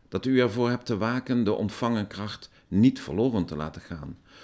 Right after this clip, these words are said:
of te laten uitvloeien op het onverteerbare dialectische levensniveau.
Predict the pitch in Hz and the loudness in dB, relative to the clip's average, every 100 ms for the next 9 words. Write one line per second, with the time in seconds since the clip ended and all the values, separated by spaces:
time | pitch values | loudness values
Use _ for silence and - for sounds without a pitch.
0 | - 101 - 107 107 107 - 131 135 - | -10 -6 0 2 2 0 -2 -2 -4 -2
1 | 101 104 135 165 - _ _ _ _ - | 0 2 0 -4 -14 _ _ _ _ -8
2 | - 82 - - 120 110 95 - 117 113 | -6 -8 -6 0 0 0 -4 -4 -2 -2
3 | - 82 82 78 80 _ _ - 92 113 | -6 -10 -10 -12 -12 _ _ -10 -2 2
4 | 113 107 107 87 - 85 90 98 90 - | 2 0 -2 -6 -6 -6 -6 -6 -6 -8
5 | 87 85 80 | -10 -10 -14